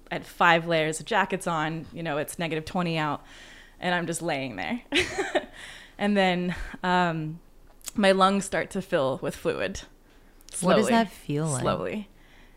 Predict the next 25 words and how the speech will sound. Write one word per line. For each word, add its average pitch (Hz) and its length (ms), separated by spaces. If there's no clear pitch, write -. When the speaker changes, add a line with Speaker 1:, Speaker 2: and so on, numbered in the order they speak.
Speaker 1:
It's, 202 360
<sighs> - 80
I 208 120
got 208 420
a 226 80
glimpse 175 520
of 160 120
what 160 220
I 165 140
imagine 151 720
drowning 120 500
feels - 220
like. - 340
And 180 200
it 170 120
was 165 520
very 190 280
panic-inducing. 175 1160
Speaker 2:
Mm-hmm. 160 300
Speaker 1:
And 185 160
the 190 40
thing, 202 240
too, 254 300
is 180 140
that 170 380